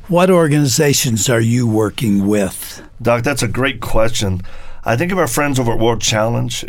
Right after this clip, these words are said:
Speaker 2: Gary and Kelly Wilkerson, have been a huge help to us in overseas work. Um, Guardian Group here in the U S for counter trafficking, uh, working together on that. Mighty Oaks with Chad Robichaux,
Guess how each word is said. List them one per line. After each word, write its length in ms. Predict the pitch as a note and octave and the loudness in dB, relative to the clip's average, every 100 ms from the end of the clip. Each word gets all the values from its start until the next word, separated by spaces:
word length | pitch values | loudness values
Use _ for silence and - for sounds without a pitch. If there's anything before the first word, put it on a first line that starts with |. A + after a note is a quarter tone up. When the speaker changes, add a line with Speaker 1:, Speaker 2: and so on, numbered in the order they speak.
| F2 | -4
Speaker 2:
Gary 340 | G#2+ A2+ G#2 | -2 0 -2
and 280 | G#2 F2+ - | -4 -4 -6
Kelly 280 | - A#2+ A#2 | -2 0 2
Wilkerson, 680 | G2+ A#2+ C3+ - C3+ C#3 C3 - - | 0 0 -2 -2 -4 -6 -10 -16 -18
have 140 | - G#2+ | -10 -4
been 160 | A#2 | 0
a 100 | G2+ | 0
huge 460 | F#2+ - F#3 F#3 B2 | -2 -4 -2 -2 0
help 240 | G#2 F#2+ - | 0 -2 -2
to 120 | F#2+ | -2
us 260 | F#2+ - - - - | -2 -6 -10 -16 -4
in 80 | G2+ | -2
overseas 500 | G2+ G#2 - A#2+ G2 | 0 -2 -2 -2 0
work. 280 | A2+ A#2+ - - - - - | 0 0 -2 -10 -16 -18 -8
Um, 460 | G#2 G2+ G2 F#2+ - - - - - | -4 -2 -2 -4 -8 -12 -12 -10 -4
Guardian 400 | C3 D#3+ D#3 B2 | -2 0 0 0
Group 420 | C3 D#3 D#3+ - | 0 0 -4 -4
here 140 | A#2 | -2
in 60 | A2 | -2
the 100 | F#2+ | -2
U 260 | G#2 G#2 | -2 0
S 460 | A2 C3+ C#3 - - - | 0 0 -4 -8 -10 -10
for 120 | G#2+ | -6
counter 320 | - A#2+ A#2+ | -2 -2 -2
trafficking, 540 | A#2+ A#2+ A#2+ - - C#3 | -2 0 0 -2 -6 -8
uh, 480 | - G2+ G2+ G2 - | -4 -2 0 -2 -4
working 520 | G#2 G#2 G#2 G#2 G#2 G2 - - - | -4 -6 -4 -4 -4 -8 -14 -18 -8
together 380 | A#2+ A2 D3+ C#3+ | -4 0 0 2
on 140 | G#2 | 0
that. 320 | G#2 C3+ A2 - - - - | 2 0 -2 -6 -14 -16 -8
Mighty 400 | G#2+ G#2+ B2+ A#2+ | -2 0 2 0
Oaks 360 | B2 E3+ - A2+ | 0 -2 -6 -6
with 120 | F#2+ | -2
Chad 200 | A#2+ C#3 | 0 0
Robichaux, 600 | A#2+ A#2 - C3 D3 | 0 -2 -2 -2 -4